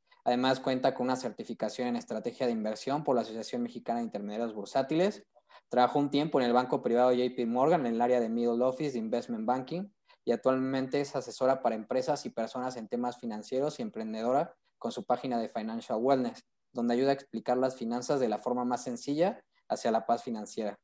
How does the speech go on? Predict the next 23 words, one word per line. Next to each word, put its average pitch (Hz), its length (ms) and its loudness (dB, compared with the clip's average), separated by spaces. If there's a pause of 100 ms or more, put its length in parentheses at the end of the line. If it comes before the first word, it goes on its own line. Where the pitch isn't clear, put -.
(800)
Mm, 139 280 -2
por 143 160 4
lo 143 200 4
que 151 300 4
platicamos 180 880 6 (260)
a 139 100 -2
nuestra 139 320 2
comunidad 131 300 2
en 156 80 4
la 147 60 2
introducción, 123 520 0
sabemos 147 460 4
que, 117 440 -2
que 143 100 0
eres 139 160 2
alguien 143 180 2
que 127 80 -4
está 127 180 -2
muy 135 180 0
involucrada 123 540 2
en 127 80 2
las 113 160 0
finanzas, 127 680 0